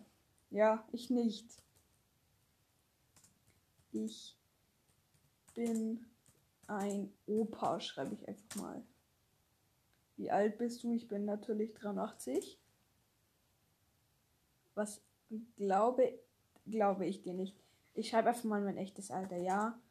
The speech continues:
okay. Nein, ich schreibe einfach, ich mach mich älter. Ja, okay. Ich bin dreizehn,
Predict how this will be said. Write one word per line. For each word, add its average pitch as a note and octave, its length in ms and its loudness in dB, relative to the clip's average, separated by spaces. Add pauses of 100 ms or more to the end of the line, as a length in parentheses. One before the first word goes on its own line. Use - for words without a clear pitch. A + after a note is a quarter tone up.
(240)
okay. G3+ 720 -4
Nein, F#3 180 0
ich G3 80 0
schreibe - 200 -4
einfach, G3 320 -6
ich G3 140 -10
mach A3 180 -2
mich - 160 -14
älter. F#3 340 -4 (520)
Ja, G#3 120 -2
okay. G#3 560 -4 (600)
Ich G#3 400 -10 (640)
bin G3+ 540 -2
dreizehn, G3 800 -6